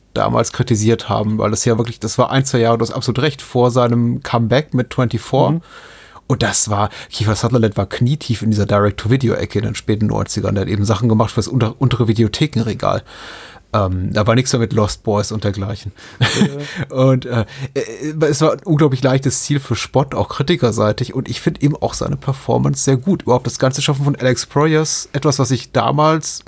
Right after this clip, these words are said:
Speaker 1: weniger zu würdigen wusste als heute. Denn der macht ja wirklich, ich mag nicht all seine Filme,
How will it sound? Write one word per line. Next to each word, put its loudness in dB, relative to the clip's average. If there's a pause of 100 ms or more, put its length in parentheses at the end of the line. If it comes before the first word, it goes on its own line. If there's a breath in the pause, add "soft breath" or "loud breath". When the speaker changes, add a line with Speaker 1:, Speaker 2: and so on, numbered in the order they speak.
Speaker 1:
weniger 2
zu -2
würdigen 4
wusste 0
als -2
heute. 2
Denn -2
der 0
macht 0
ja 0
wirklich, -2 (320 loud breath)
ich 2
mag 4
nicht -6
all 2
seine 2
Filme, 2